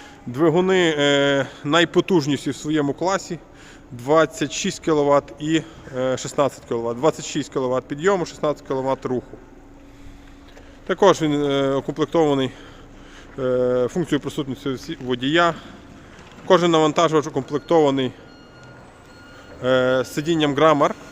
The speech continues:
функцією присутності водія, з підлокітниками і з заднім сигналом. Три режими роботи має:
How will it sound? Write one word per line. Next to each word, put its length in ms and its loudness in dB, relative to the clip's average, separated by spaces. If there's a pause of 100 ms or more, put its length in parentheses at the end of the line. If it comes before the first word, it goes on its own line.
(160)
функцією 240 -4
присутності 580 -10 (160)
водія, 340 -2
з 80 -8
підлокітниками 880 -4 (1600)
і 80 -6
з 160 -10
заднім 340 2
сигналом. 500 -4 (1400)
Три 180 4
режими 380 4
роботи 380 0
має: 300 -2